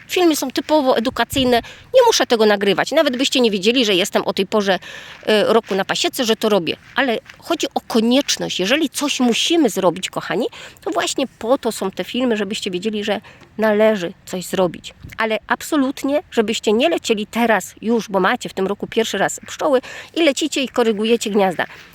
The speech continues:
Dlaczego? Nie obraźcie się, kochani, za szczerość, ale w pierwszym roku, kochani, nic nie wiecie o tych pszczołach. Nawet jeżeli oglądaliście wcześniej filmy, czytaliście książki, e, chodziliście na konferencje,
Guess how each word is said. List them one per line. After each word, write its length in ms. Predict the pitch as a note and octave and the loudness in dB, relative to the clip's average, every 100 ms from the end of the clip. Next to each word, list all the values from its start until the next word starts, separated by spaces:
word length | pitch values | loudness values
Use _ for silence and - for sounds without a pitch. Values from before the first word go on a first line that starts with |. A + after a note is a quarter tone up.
| - | -14
Dlaczego? 480 | - B3+ - C4 C4+ - | -4 -2 -2 0 0 2
Nie 140 | D4 | 2
obraźcie 320 | D4 C4+ - A#3 | 4 2 0 -4
się, 120 | A3+ | -4
kochani, 320 | G#3+ G#3+ G#3 | -4 -2 0
za 100 | F#3 | -2
szczerość, 340 | - A3+ C#4+ | -2 0 0
ale 140 | G#3 G3+ | -2 -4
w 100 | - | -6
pierwszym 420 | - F4 - D#4+ | -6 -2 0 2
roku, 220 | E4 - | 2 -2
kochani, 360 | - - D4+ D#4+ | -6 -4 -2 0
nic 260 | D4 - | 0 -2
nie 100 | E4 | -2
wiecie 220 | C#4+ D4 B3+ | -2 0 -2
o 40 | |
tych 160 | C#4 B3+ | -2 -6
pszczołach. 420 | - C4+ D3 - | 0 2 2 -2
Nawet 340 | B3 E4+ A#3 | -2 0 0
jeżeli 280 | G3+ F#3+ E3 | 0 -2 -2
oglądaliście 600 | F3+ F3+ F3+ F3+ G3 A3 | -2 0 0 0 -2 -6
wcześniej 340 | - A3 B3+ | -4 -4 -2
filmy, 360 | C4 E4+ E4+ A3 - - - | -2 0 2 2 -2 -16 -10
czytaliście 480 | - A3+ G#3+ - A#3+ | -4 -2 -2 -2 -4
książki, 580 | - D4 E4 - A3 F#3 - | 2 2 2 -4 -6 -4 -2
e, 180 | G3 | 0
chodziliście 440 | - F#3 G3 G3+ A3+ | 0 -2 -4 -4 0
na 60 | |
konferencje, 640 | G3+ A3+ A3 A3+ D4+ - | 0 0 2 2 2 0